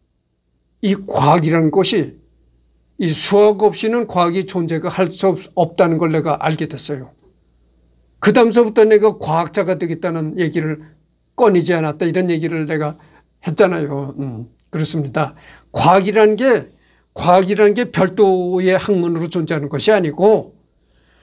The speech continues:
수학이라는 것을 밑바탕으로 해서 과학이 존재하는 거예요. 그러니까 이거는 뭐 수학을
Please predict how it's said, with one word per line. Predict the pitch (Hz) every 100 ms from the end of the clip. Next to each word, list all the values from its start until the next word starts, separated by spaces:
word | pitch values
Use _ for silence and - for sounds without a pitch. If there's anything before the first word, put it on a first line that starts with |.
| _ _
수학이라는 | - - 214 247 233 226 233 240 240 240
것을 | 233 220 262 214
밑바탕으로 | 208 - 220 208 190 208 196 202
해서 | 196 214
과학이 | - 165 175 165
존재하는 | 180 160 156 147 147
거예요. | 131 123 127 139 147 _ _ _
그러니까 | 311 294 277
이거는 | 226 247 240 233
뭐 | 214 214 165 - - _
수학을 | - - 233 226 208 233 226 -